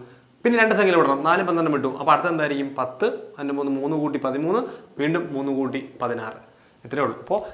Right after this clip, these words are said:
രണ്ട് സംഖ്യകൾ വിട്ട് അടുത്ത സംഖ്യ ആണ് നോക്കുന്നത്. രണ്ടിനോടൊപ്പം ഒന്ന് കൂട്ടി മൂന്ന്, മൂന്നിനോടൊപ്പം ഒന്ന് കൂട്ടി നാല്. അതങ്ങനെ പോകുന്നുണ്ട്. ആ ശ്രേണി അടുത്ത് ഇവിടെ വരില്ല. അപ്പോ അങ്ങനെ നോക്കുമ്പോൾ നമ്മൾ പത്ത്, പിന്നെ മൂന്ന് കൂട്ടി പതിമൂന്ന്, വീണ്ടും മൂന്ന് കൂട്ടി പതിനാറ്. രണ്ട് സംഖ്യകൾ വിട്ടിട്ടുള്ള ശ്രേണിയാണ് പറഞ്ഞിരുന്നത്. അപ്പോ എളുപ്പമാണ്, ബുദ്ധിമുട്ടൊന്നുമില്ല. അത് ഐഡന്റിഫൈ ചെയ്യുക എന്ന് പറയുന്നൊരു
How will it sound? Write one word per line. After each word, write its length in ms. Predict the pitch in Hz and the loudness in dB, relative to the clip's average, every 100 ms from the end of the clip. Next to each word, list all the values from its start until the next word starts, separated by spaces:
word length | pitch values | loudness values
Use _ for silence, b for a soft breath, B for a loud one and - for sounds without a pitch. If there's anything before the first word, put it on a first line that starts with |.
| - | 2
രണ്ട് 220 | 139 226 | 4 6
സംഖ്യകൾ 380 | 254 233 208 220 | 6 4 6 4
വിട്ട് 140 | 196 | 6
അടുത്ത 140 | 175 165 | 2 0
സംഖ്യ 260 | 160 147 | -2 2
ആണ് 120 | 147 135 | 2 2
നോക്കുന്നത്. 260 | 131 127 | 2 0
രണ്ടിനോടൊപ്പം 400 | 139 147 165 156 | 0 0 2 2
ഒന്ന് 180 | 156 165 | 0 0
കൂട്ടി 220 | 160 151 | 0 0
മൂന്ന്, 260 | 160 170 247 | 0 0 -2
മൂന്നിനോടൊപ്പം 480 | - 151 156 156 151 | -2 -2 0 0 0
ഒന്ന് 80 | |
കൂട്ടി 140 | 151 139 | 0 2
നാല്. 180 | 135 135 | 2 2
അതങ്ങനെ 240 | 190 196 | 2 2
പോകുന്നുണ്ട്. 440 | 160 151 151 233 262 | 2 2 4 2 2
ആ 100 | 170 | 0
ശ്രേണി 320 | 170 170 175 170 | 2 -2 -2 -4
അടുത്ത് 160 | 160 | -2
ഇവിടെ 120 | 156 | 2
വരില്ല. 240 | 147 139 180 - B B B | 2 6 4 4 B B B
അപ്പോ 140 | 196 247 | 4 4
അങ്ങനെ 200 | 240 254 | 6 8
നോക്കുമ്പോൾ 240 | 240 240 | 8 8
നമ്മൾ 160 | 233 233 | 8 10
പത്ത്, 380 | 208 - 262 269 - - | 8 8 6 6 -2 -6
പിന്നെ 180 | 180 190 | 0 0
മൂന്ന് 280 | 185 175 180 | 0 0 2
കൂട്ടി 180 | 170 160 | 2 4
പതിമൂന്ന്, 400 | 160 165 190 269 - | 4 4 0 -2 -2
വീണ്ടും 240 | 165 180 | -2 0
മൂന്ന് 160 | 160 156 | 0 0
കൂട്ടി 140 | 147 | 0
പതിനാറ്. 400 | 139 135 131 123 B B - | 0 2 2 0 B B 0
രണ്ട് 200 | 185 220 | 2 2
സംഖ്യകൾ 360 | - 143 135 135 | 0 -2 -2 -2
വിട്ടിട്ടുള്ള 460 | 123 123 147 240 - | -4 -2 2 2 0
ശ്രേണിയാണ് 340 | 120 117 110 | -6 -6 -4
പറഞ്ഞിരുന്നത്. 320 | 113 107 107 | -6 -6 -8
അപ്പോ 140 | 139 220 | -4 -2
എളുപ്പമാണ്, 340 | 214 247 208 - - - | 4 4 4 0 -12 -10
ബുദ്ധിമുട്ടൊന്നുമില്ല. 560 | 180 175 185 202 190 165 | -4 0 2 4 4 4
അത് 320 | - 160 185 | 2 -2 -2
ഐഡന്റിഫൈ 380 | 160 160 202 233 | 0 0 0 0
ചെയ്യുക 180 | 240 240 | 4 4
എന്ന് 180 | 226 190 | 4 2
പറയുന്നൊരു 320 | 165 170 | 2 0